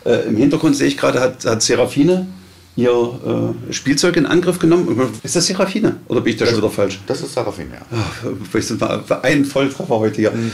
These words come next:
Speaker 1: Äh, was dort in ihrem Stall hängt, diese Töne, mag sie die, wenn sie da immer dran vorbeigeht?
Speaker 2: Also von den vier Nashörnern, denen wir das bisher angeboten haben, diese aufgehangenen Bambushölzer, ist sie die, die am meisten damit spielt und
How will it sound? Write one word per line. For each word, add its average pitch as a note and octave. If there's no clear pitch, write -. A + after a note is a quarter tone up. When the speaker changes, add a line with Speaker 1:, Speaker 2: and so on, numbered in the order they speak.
Speaker 1:
Äh, A2
was C#3+
dort E3+
in C#3
ihrem C#3
Stall C3+
hängt, A#2+
diese F#2
Töne, D3
mag F#2+
sie -
die, G3
wenn D#3
sie C#3+
da C3+
immer C3+
dran C#3+
vorbeigeht? C#3+
Speaker 2:
Also G#2
von A#2+
den A#2
vier B2
Nashörnern, C3
denen A2+
wir A#2
das A2+
bisher G#2+
angeboten B2
haben, A2+
diese G2+
aufgehangenen G2+
Bambushölzer, A#2
ist -
sie G#2+
die, B2
die G#2+
am G2
meisten A2
damit G2+
spielt C#3+
und G#2+